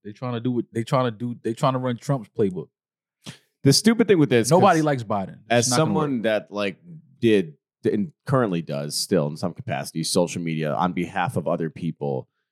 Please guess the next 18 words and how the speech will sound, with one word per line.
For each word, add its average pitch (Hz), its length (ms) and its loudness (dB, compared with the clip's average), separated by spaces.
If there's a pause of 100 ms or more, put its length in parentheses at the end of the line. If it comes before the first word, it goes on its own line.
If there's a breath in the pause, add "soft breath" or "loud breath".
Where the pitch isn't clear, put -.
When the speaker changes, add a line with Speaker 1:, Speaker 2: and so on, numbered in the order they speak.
(200)
Speaker 2:
you 113 80 2
still 180 200 4
have 185 100 4
to 170 120 0
take 127 300 0
in 127 100 -2
mind 104 280 2
and 98 80 -10
consider 104 400 -2
the 85 80 -4
person 92 440 -4
in 85 80 -10
which 85 180 -10
you're 87 80 -12
speaking 82 680 -8
on 82 140 -4
behalf 82 420 -2
of. 110 400 0